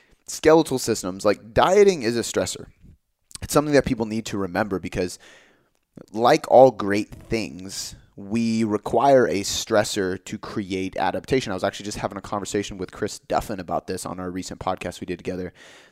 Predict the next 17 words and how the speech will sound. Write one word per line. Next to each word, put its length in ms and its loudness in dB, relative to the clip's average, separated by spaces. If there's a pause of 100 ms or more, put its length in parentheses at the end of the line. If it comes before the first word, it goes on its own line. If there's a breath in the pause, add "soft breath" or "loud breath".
The 80 -4
Mad 240 -2
Scientist 480 -4
of 80 -12
Strength 320 -6
Sport. 340 -6 (540 soft breath)
Um, 560 0 (720)
without 440 2
stress, 760 -2 (340)
we 300 -2
will 160 2
never 720 2 (480)
create 640 -2
adaptation 800 -4
in 140 -12
the 80 -2
body. 500 -2